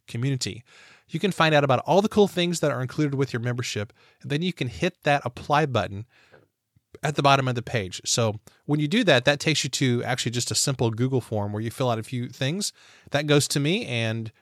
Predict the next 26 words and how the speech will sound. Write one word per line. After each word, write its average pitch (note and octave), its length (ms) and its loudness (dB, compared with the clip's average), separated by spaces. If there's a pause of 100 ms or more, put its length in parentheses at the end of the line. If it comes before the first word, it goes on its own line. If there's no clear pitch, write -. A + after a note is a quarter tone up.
then G#2+ 120 -6
we A2 80 -4
set B2+ 140 -2
up A#2+ 80 -2
a B2+ 40 -8
time B2 200 0
to - 80 -16
chat, D3 340 -2
and G#2+ 160 -6
then G#2+ 140 -6
we A#2 140 -6
go A#2+ 140 -4
from G#2+ 200 -8
there. C3 200 -10
So G2 300 -10 (640)
anyway, F#3 240 4
I'd C3+ 140 4
love D3+ 200 4
to D3 100 0
see - 180 2
you C#3 160 -2
in B2+ 100 -6
the A#2+ 80 -2
Daily C3 240 0
Writer A#2+ 220 0
community. D#3+ 480 -4